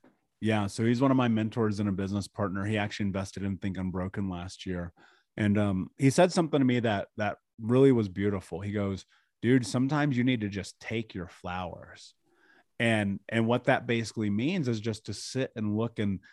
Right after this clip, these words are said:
and celebrate and be proud of the accomplishments. 'Cause I'm, I'm very type A. I'm like, "Let's get to the next thing. Let's go, let's go, let's go." My, my teams know we're balancing projects all the time. I'm always like, "Next, next, next, more, more, more." Um,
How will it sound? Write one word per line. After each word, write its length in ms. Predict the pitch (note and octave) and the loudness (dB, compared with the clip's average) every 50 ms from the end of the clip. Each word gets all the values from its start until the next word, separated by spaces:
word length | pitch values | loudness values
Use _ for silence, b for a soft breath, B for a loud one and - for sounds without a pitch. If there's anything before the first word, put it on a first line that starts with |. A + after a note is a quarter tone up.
| b b - | b b -6
and 140 | G#2+ G#2 - | -4 -4 -4
celebrate 580 | - - A2 A2 A#2 A2+ G#2+ A#2 A2 A2 G#2+ | -4 -2 -2 0 0 0 2 2 0 2 0
and 140 | G#2 G2 F#2 | 0 -2 -2
be 140 | F#2+ G#2+ A2 | -2 -2 -4
proud 320 | G#2+ - A2+ G2+ G2+ G#2+ | -4 -4 -4 -4 -2 -2
of 120 | A2 G#2 G2 | -4 -4 -4
the 140 | G2+ F#2+ F#2 | -6 -6 -8
accomplishments. 840 | F2+ - G2 G2+ G#2+ G#2+ - - G2+ F#2 - - F#2+ F2 F2+ - - | -8 -10 -8 -6 -6 -6 -6 -6 -8 -8 -8 -12 -12 -12 -12 -8 -6
'Cause 160 | - G#2+ A#2+ | -2 2 4
I'm, 200 | B2+ C#3 D3+ A#2+ b b b b - | 4 4 4 2 b b b b 0
I'm 160 | - C3+ C#3+ | 2 4 8
very 200 | D3+ D3+ C#3+ C3 | 8 10 8 8
type 320 | - C3 B2 A2 G#2 - | 8 4 2 2 2 0
A. 260 | A2+ A2 G2+ E2+ D#2+ - _ - | 0 0 0 -2 -4 -8 _ -2
I'm 120 | A2 B2 | 2 2
like, 160 | B2 A2 G2+ | 4 2 2
"Let's 200 | G2+ G#2+ G#2 - | 0 -2 -2 0
get 180 | - B2 A2 - | -2 -2 -2 -2
to 100 | A#2 G#2+ | -4 -4
the 100 | G#2+ G#2 | -2 -2
next 320 | G#2 G2+ G#2 - - - | -2 -2 -4 -6 -8 -8
thing. 160 | - F#2 F#2 | -8 -6 -6
Let's 180 | F#2+ G2 - - | -6 -6 -6 -4
go, 180 | - A2 G#2 G2+ | -2 0 0 0
let's 180 | G2 F2+ - | -2 -4 -4
go, 180 | - G#2 G2 F#2 | -4 -4 -2 -4
let's 140 | F2+ - - | -6 -4 -4
go." 180 | A2+ G#2 G2+ | -2 -2 0
My, 200 | A2 A#2 A#2+ G#2+ B B B B - | 0 0 0 -2 B B B B 2
my 160 | C3+ C#3+ D3+ | 4 4 4
teams 400 | - D3 D#3+ D#3 D3 B2+ A2 A2+ | 4 4 4 4 4 4 4 4
know 200 | B2+ B2+ B2+ A2+ | 4 4 4 4
we're 120 | A2+ A#2+ | 4 4
balancing 540 | B2 C3 B2 A#2+ A#2+ A#2 A2 G#2 - A2 G#2 | 4 4 4 4 4 2 0 0 -2 -4 -4
projects 500 | - A#2 A2 G#2+ G2+ G#2+ G2+ F#2 - - - | -2 -2 -2 -2 -2 -2 -4 -6 -6 -8 -6
all 260 | - A2 A#2 A2+ A2+ | -2 0 2 2 2
the 120 | G#2 G2+ - | 0 -2 -4
time. 360 | - - A#2 A2 G#2 G2 G2 | -4 -4 -2 -2 0 0 -2
I'm 100 | G2+ G#2+ | -2 0
always 320 | A2+ A2+ A#2 A#2 A2+ G#2 G2+ | 0 0 2 2 0 0 -2
like, 160 | F#2 - - | -6 -4 -2
"Next, 300 | A#2 A2+ G#2 - - - | -2 -2 -2 -4 -6 -8
next, 220 | G#2+ G2 - - | -8 -8 -6 -6
next, 240 | A2+ G#2 G2 - - | -4 -4 -4 -4 -2
more, 220 | A#2 A#2 A2+ A2 G#2+ | 0 2 2 2 2
more, 220 | G#2+ G#2 G#2 G#2 | 2 2 2 0
more." 340 | G#2 A2 A2+ G#2+ G2+ F#2 - b b b b b b b b b | 0 0 0 0 -2 -4 -6 b b b b b b b b b
Um, 400 | - B2 A#2+ A#2 A2+ A2 G#2 - | 2 4 6 6 6 4 4 2